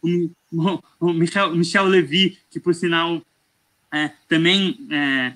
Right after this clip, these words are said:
teve o período dele em Israel, e, então eu, eu simpatizo muito com a história dele. É, a gente pode pensar to-, toda uma história de resistência que exatamente que não pode ser apagada, e quando a esquerda apaga essa história, ela compra o discurso da direita,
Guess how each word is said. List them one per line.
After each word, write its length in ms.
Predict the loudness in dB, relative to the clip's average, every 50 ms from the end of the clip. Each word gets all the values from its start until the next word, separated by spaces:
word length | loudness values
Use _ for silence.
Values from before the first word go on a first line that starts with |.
| _ _
teve 160 | -6 -6 -6
o 40 | -2
período 340 | -2 -2 2 2 2 0 0
dele 260 | -2 -2 0 0 0
em 100 | 0 0
Israel, 420 | -2 -2 -2 0 2 2 2 2 0
e, 180 | -2 -2 -4
então 380 | -6 -6 -6 -4 -2 -2 -2 -4
eu, 160 | -6 -8 -10
eu 80 | -12 -14
simpatizo 480 | -8 -8 -8 -8 -8 -10 -6 -4 -2 0
muito 220 | 2 0 0 -2
com 80 | _ _
a 20 |
história 360 | _ _ _ -6 -4 -4 -4 -4
dele. 400 | -2 0 0 2 2 0 -2 -4 _ _ _ _ _ _
É, 340 | -2 0 0 0 0 -2 -6 _ _ _ _ _ _ _ _ -2
a 40 | -2
gente 100 | 0 2
pode 180 | 2 2 4
pensar 480 | 6 6 6 6 6 2 2 2 0 -4 -14 -20 _ _ _ _
to-, 120 | -4 -4
toda 220 | 0 0 2 6 8
uma 120 | 8 8
história 560 | 8 6 2 -6 _ 2 4 4 4 4 0
de 100 | -2 0
resistência 920 | 0 0 0 0 -2 -10 -12 -4 -2 0 4 4 4 2 2 -6 -10 -10 -10 _ _ _ _ _ _
que 120 | _ -2 -2
exatamente 680 | 0 0 0 0 0 2 2 4 4 4 4 2 -2
que 140 | 0 2 2
não 180 | 4 4 2 4
pode 300 | 4 2 0 0 -2 -2
ser 80 | -2
apagada, 720 | -2 0 0 -2 -2 0 0 0 0 0 0 -2 -2 -2 -4
e 80 | -12 -6
quando 300 | 0 4 6 8 8 6
a 20 |
esquerda 640 | 6 0 -2 _ 0 0 0 0 -2 -4 -6 -6 _ _ _ _ _
apaga 500 | -8 -8 -8 _ _ 2 2 4 2 0
essa 180 | -2 0 -2 -6
história, 640 | -6 -6 -8 -6 -2 0 0 2 0 0 -4 -6 _ _ _ _
ela 180 | -4 -4 -4
compra 320 | -2 2 4 6 6 6 4
o 40 | 2
discurso 380 | 2 2 2 0 0 0 0
da 100 | -2 0
direita, 520 | 2 2 2 4 2 0 0 -8 -20 -20